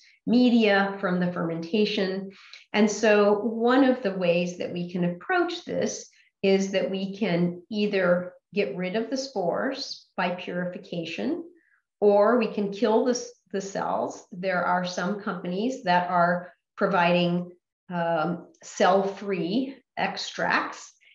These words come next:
And in this case, they're able to greatly concentrate the number of biological compounds that are present in a formulation. And in this mechanism,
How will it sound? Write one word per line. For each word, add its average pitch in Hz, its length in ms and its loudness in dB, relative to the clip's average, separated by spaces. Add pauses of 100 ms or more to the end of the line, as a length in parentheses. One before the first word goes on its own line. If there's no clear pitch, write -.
(160)
And 190 100 -2
in 185 200 0
this 233 280 2
case, 220 500 -2
they're 190 200 -2
able 180 400 -2
to 208 140 -8
greatly 208 640 -2
concentrate 180 920 -6 (400)
the 180 80 0
number 175 540 2
of 156 320 0 (200)
biological 170 1000 0
compounds 165 880 -6
that 170 140 0
are 175 160 4
present 175 520 2
in 160 180 -6
a 156 140 -4
formulation. 156 960 -6 (720)
And 175 360 4
in 240 300 8
this 196 340 0
mechanism, 190 1000 -2